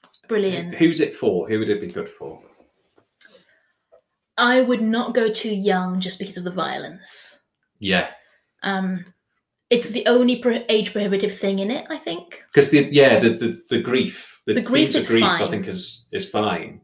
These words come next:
Speaker 2: but it does get a bit, it, yeah, it doesn't pull punches at points with the
Speaker 1: Yeah. Um, I also think this would be a nice one to read together.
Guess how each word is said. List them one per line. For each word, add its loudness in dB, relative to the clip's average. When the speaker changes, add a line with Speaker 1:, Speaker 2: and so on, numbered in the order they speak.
Speaker 2:
but 0
it -6
does -2
get -6
a -6
bit, -4
it, -14
yeah, -4
it -6
doesn't -10
pull -4
punches -8
at -16
points -6
with -18
the -12
Speaker 1:
Yeah. -4
Um, 0
I 4
also 2
think -4
this -4
would 0
be 4
a 2
nice -2
one 0
to -2
read 2
together. -2